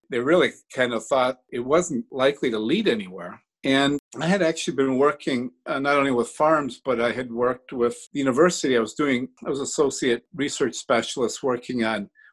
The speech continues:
the yellow perch and walleye. We were working on induced spawning and the different techniques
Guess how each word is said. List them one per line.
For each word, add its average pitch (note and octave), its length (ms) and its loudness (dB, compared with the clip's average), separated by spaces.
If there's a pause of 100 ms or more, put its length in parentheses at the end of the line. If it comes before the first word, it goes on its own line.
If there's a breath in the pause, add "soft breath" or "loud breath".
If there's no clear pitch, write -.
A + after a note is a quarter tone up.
(120)
the C3 100 0
yellow C#3 200 6
perch C3+ 380 2
and A2 100 -2
walleye. B2+ 800 4
We A#2+ 140 -4
were A2+ 80 -2
working A#2+ 420 -4
on G#2+ 320 -6
induced A#2+ 420 0
spawning B2 720 4
and G2 220 -10
the - 80 -8
different C#3 380 2
techniques - 1000 -2